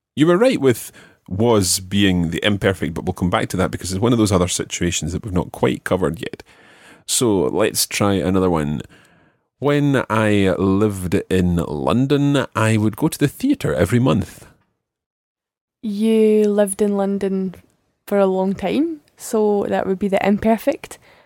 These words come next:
Speaker 2: And you used to go to the theatre often, so that would be the imperfect too.
Speaker 1: Good stuff.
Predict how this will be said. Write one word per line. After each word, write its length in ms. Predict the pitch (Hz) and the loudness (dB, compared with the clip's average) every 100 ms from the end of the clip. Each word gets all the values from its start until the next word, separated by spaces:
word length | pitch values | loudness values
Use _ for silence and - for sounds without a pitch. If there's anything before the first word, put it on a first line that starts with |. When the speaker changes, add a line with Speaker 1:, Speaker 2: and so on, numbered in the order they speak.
| _ - | _ -8
Speaker 2:
And 400 | 214 220 226 233 - | -2 2 2 0 0
you 80 | 226 | 0
used 240 | 233 262 | 2 0
to 60 | - | -2
go 60 | 254 | -2
to 200 | 247 233 | 0 -2
the 60 | _ _ _ _ | _ _ _ _
theatre 420 | 247 247 - 247 - | -2 -2 0 -4 2
often, 600 | 330 - - 226 285 - - | 0 0 -2 0 0 -4 -12
so 300 | - 240 240 | -4 0 2
that 160 | 254 | 2
would 80 | 254 | 2
be 100 | 277 | 0
the 160 | 254 - | 0 2
imperfect 500 | 269 285 285 - - | 2 2 0 -2 -2
too. 160 | 330 508 - _ _ _ _ - | 0 0 -4 _ _ _ _ -2
Speaker 1:
Good 160 | - | -2
stuff. 300 | - 117 - | 2 0 0